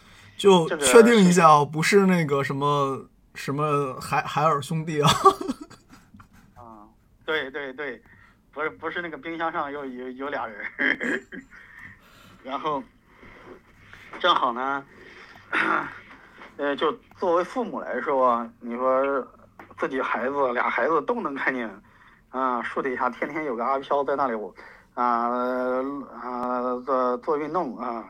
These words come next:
Speaker 2: 是不是？也不，也不是特别的是滋味儿。即使真有，看不见就看不见了，但是呢，就俩孩子都能看见，嗯，这个呢，就是做父母的特别紧张，然后他就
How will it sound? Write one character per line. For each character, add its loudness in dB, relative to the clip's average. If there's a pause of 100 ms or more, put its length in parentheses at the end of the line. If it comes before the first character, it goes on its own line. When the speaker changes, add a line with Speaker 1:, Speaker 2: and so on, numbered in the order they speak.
Speaker 2:
是 -8
不 -6
是？ -8
也 -4
不， -10 (400)
也 -8
不 -6
是 -2
特 -2
别 -4
的 -2
是 -6
滋 -6
味 0
儿。 -4 (140)
即 -8
使 -4
真 -4
有， -6 (400)
看 -4
不 -4
见 -4
就 -2
看 -4
不 -8
见 0
了， -12
但 -6
是 -6
呢， -4
就 -2
俩 -4
孩 -6
子 -2
都 -4
能 -4
看 -6
见， -12 (840)
嗯， -4 (160)
这 -6
个 -2
呢， -6
就 -4
是 -2
做 -2
父 -6
母 -8
的 -6
特 -4
别 -2
紧 -10
张， -10
然 -14
后 -12
他 -12
就 -6